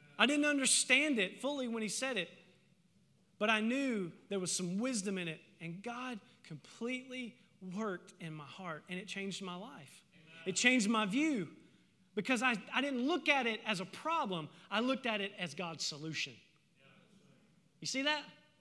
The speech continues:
We look at the problem. We don't see his solution. He's intermingling things that in your life that you might not understand at the moment, but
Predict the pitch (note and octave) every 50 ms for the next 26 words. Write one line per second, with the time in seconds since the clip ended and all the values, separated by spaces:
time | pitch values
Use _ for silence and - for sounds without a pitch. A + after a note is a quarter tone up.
0 | _ - _ _ _ _ _ _ _ _ _ _ - - - - _ _ - A3
1 | D4+ D#4+ D#4 D4+ D4+ - C#4+ C#4 G#3+ - G#3+ - - - C4+ D4 D4 D4 C4+ G#3
2 | F#3+ D3+ A#2+ - - - - _ _ _ _ _ _ _ - - - _ _ _
3 | _ - _ _ - F#3 G#3+ A#3 A3+ G#3+ - - - A#3 G#3+ G3 G#3 G#3+ F#3+ -
4 | - - F3+ E3+ F#3 F#3 D#3+ - - B2+ G#2+ - - _ _ _ _ - - _
5 | _ - - - - - - - - - - - _ _ _ _ _ _ _ -
6 | A#3 B3+ C4+ A3+ B3 C#4 C#4 C#4 C4+ C4 C4+ C4+ C4+ C4 A#3+ A#3+ A#3 A3 G#3 -
7 | A#3 A#3 A3+ A3 G3+ - G#3 G3 F#3 F#3+ - - - - _ - G3+ A#3 C4 C#4
8 | C4+ C4 B3 G#3+ G3+ F#3+ - - - F#3 E3 E3+ G3+ G#3+ G#3 G#3 A3 B3 C#4 C#4
9 | C4+ C4 C4+ C4+ C4+ C4 B3 - - - - - - A#3+ B3+ B3+ A#3 A#3+ A3 -
10 | - - B3 B3 B3 B3 A#3+ A3+ A3+ A3+ A3+ - G#3 G#3 A3+ A3+ A3 G3 F3 C#3+
11 | C3+ - - - - _ _ _ _ _ _ _ _ _ _ _ _ - C#3 A3
12 | A3 G3 D#3+ - - -